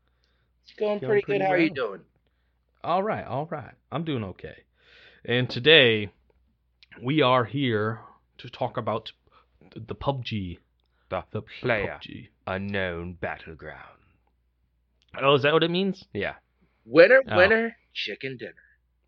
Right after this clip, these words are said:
Speaker 2: Chicken
Speaker 3: I haven't
Speaker 2: fucking
Speaker 3: had,
Speaker 2: dinner.
Speaker 3: I haven't had chicken dinner yet, but I eat chicken dinner.
Speaker 2: Oh, you haven't?
Speaker 3: So.
Speaker 1: Oh,
Speaker 3: Nope.
Speaker 1: that's
Speaker 2: Oh,
Speaker 1: sad.
Speaker 2: we're gonna, we're gonna have to get you one then, Tom. I'll,
Speaker 1: We plan more
Speaker 2: uh,
Speaker 1: after the
Speaker 3: uh,
Speaker 1: podcast.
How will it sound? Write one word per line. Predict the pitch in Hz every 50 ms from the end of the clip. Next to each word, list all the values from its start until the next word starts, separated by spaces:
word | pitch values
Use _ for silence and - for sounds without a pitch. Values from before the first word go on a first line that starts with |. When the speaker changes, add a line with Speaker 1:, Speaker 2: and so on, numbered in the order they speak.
| _ _ _ _
Speaker 2:
Chicken | - - 110 - - 127
Speaker 3:
I | 120 139
haven't | 139 139 143 131
Speaker 2:
fucking | 120
Speaker 3:
had, | 120 120 120
Speaker 2:
dinner. | - 82 76 76 -
Speaker 3:
I | - 127 127
haven't | 123 117 123 104
had | 110 117 113 110 113
chicken | - - 110 101 110 101
dinner | 98 98 98 95 98
yet, | 95 90 92 - - _ _ - _ _ _ _
but | - 95 - -
I | - 95 98 -
eat | 113 135 - -
chicken | - - 98 92 85
dinner. | 85 87 87 101 - - -
Speaker 2:
Oh, | 117 131 135 131
you | 123 120 120
haven't? | 123 127 127 131 156 160 -
Speaker 3:
So. | - - - 117 - _ _ _ _ _ _ _ _ _ _ _
Speaker 1:
Oh, | - 107 113 110 110 107
Speaker 3:
Nope. | 123 139 151 151
Speaker 1:
that's | 101 101 101 - -
Speaker 2:
Oh, | 101
Speaker 1:
sad. | 101 104 104 104 101
Speaker 2:
we're | 104 101
gonna, | 110 107 104 98 92 90 -
we're | 104
gonna | 107 107 101
have | 104 104 95 -
to | -
get | 95 - 110 - -
you | 127 113
one | 104 104 95 98
then, | 95 92 92 90 85
Tom. | - 95 92 95 95 98 98 92 - _ _ _ _ _ _ _ _ _ _ _ - -
I'll, | 98 104
Speaker 1:
We | 107
plan | 107 107 - 165 160 151 - 139
more | 143 139 135
Speaker 2:
uh, | 131
Speaker 1:
after | 117 110 104 98
the | 117 110
Speaker 3:
uh, | -
Speaker 1:
podcast. | 117 107 104 101 107 98 92 87 - -